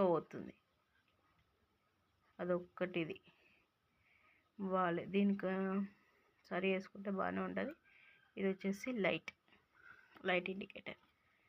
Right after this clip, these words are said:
అంతే ఫ్రెండ్స్, వైర్ అంటే ఎక్కడంటే అక్కడ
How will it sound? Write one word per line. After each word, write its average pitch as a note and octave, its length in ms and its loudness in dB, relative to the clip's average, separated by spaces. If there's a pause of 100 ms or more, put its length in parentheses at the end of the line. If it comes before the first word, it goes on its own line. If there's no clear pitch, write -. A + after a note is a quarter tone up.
(500)
అంతే E4 220 0
ఫ్రెండ్స్, B3+ 580 2 (220)
వైర్ F#3+ 280 6
అంటే G3 340 4
ఎక్కడంటే F#3+ 640 0
అక్కడ G3+ 280 0